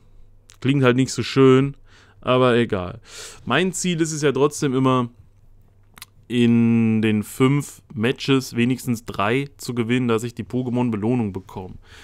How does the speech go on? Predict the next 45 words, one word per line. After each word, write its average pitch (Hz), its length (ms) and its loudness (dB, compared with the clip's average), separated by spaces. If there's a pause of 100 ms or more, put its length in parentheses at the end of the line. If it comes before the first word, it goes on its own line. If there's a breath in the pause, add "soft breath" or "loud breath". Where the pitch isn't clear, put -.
(140 loud breath)
Es 117 200 -6
würde 214 220 4
sogar 147 340 2
reichen, 160 340 2
in 143 160 -4
dem 123 140 0
Fünfer-Set 120 800 0 (800 soft breath)
nur 117 240 -2
einen 190 300 2
einzigen 156 400 -4
Kampf 170 280 -2
zu 117 160 -8
gewinnen 107 540 -2
und 127 140 -4
du 131 100 0
würdest 156 240 2
trotzdem 160 360 -2
im 127 100 2
Rang 135 260 0
aufsteigen. 98 760 -2
Wir 92 80 -14
sind 143 200 -4
ja 135 100 2
auf 131 180 -4
Rang 117 200 -2
neun, 170 560 0
müssen 139 240 -4
zu 131 80 -2
Rang 131 280 -2
zehn. 117 420 -4
Ich 95 100 -8
hoffe, 139 160 -2
ich 143 80 -2
habe 135 100 -2
da 135 60 2
jetzt 131 180 2
keinen 120 180 -2
Mist 165 200 -4
erzählt. 160 440 0 (440 soft breath)
Ich - 80 -10
hoffe, 131 100 -2
das 127 140 0
passt - 420 -6
noch 101 160 -8
so. - 300 -14